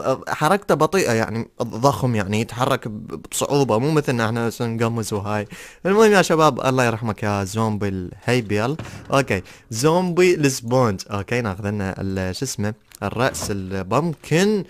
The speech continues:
اوكي، هل راح يقاوم ز-، ال-، الجولوم مال السبونج؟ خلينا نشوف شكله اول مرة. واو، شنو؟ احس، احس بالك سبونج بوب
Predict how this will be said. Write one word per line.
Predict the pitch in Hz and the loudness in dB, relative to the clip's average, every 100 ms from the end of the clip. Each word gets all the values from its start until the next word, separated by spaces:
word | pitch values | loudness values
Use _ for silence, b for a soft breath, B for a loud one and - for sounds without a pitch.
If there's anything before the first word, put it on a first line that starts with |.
| B B | B B
اوكي، | 135 - 85 - | -2 -2 -6 -2
هل | 131 131 | -2 2
راح | 123 - | 0 2
يقاوم | 117 - 127 143 135 107 - - | -2 0 2 4 2 0 -6 -10
ز-، | 110 | -4
ال-، | 113 104 101 101 98 95 90 B - - - | -2 0 0 0 0 -2 -4 B -14 -10 -6
الجولوم | 107 131 170 147 107 104 | -2 2 4 4 0 -2
مال | 156 156 | 0 0
السبونج؟ | 123 - - 170 208 - | -2 -4 0 2 2 0
خلينا | - 226 233 | 0 2 2
نشوف | 208 214 | 0 -2
شكله | 226 220 214 | -2 0 2
اول | 202 | 2
مرة. | 196 196 185 B 190 B | 2 2 0 B -8 B
واو، | 135 143 143 143 139 143 151 | 2 6 8 6 4 4 2
شنو؟ | 202 160 | 0 0
احس، | 98 120 120 - | 0 -2 -4 -6
احس | 113 - | -8 -2
بالك | 143 156 139 123 110 | 0 0 -2 -4 -4
سبونج | - 127 147 | -4 -2 -2
بوب | 135 | -2